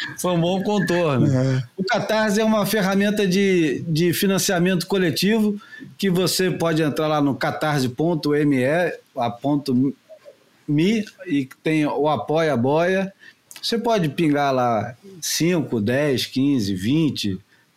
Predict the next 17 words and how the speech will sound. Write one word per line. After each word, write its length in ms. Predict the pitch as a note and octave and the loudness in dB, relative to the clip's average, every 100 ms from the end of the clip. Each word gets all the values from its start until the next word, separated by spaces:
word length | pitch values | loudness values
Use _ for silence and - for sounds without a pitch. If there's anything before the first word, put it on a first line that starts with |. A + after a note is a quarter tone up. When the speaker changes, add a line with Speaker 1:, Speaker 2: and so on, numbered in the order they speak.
| - | -4
Speaker 1:
Tem 100 | C3 | 0
gente 260 | G#3+ B3+ | 0 0
que 120 | - | -2
dá 120 | F#3+ G#3+ | 0 0
cinquenta 520 | - D#3 F3 G#3 C#3 | -2 -2 0 0 -2
pratas, 440 | C#3 D3+ C3+ A#2 | 0 -2 0 -2
olha 180 | B2+ C#3 | 0 2
aí. 80 | A#2+ | 2
Speaker 2:
Pô, 260 | B2 A2+ G#2 | 2 0 0
é. 400 | B2 B2 A2+ G#2+ G2 - _ _ _ _ _ _ - | 0 0 0 -2 -6 -14 _ _ _ _ _ _ -2
Speaker 1:
Todo 300 | F#3+ F3+ D3 | 0 2 2
mês 340 | E3 F#3+ F#3+ | 2 2 2
você 300 | F3+ F3 F3+ | 0 0 0
colabora 520 | E3+ F3+ E3+ D#3 E3+ | 0 0 2 2 2
um 80 | F3+ | 2
pouquinho 520 | G3+ F#3+ F#3+ G#3 A#3 A#3 | 0 0 0 2 4 2
e, 340 | A#3 A#3 G#3+ | 2 2 -2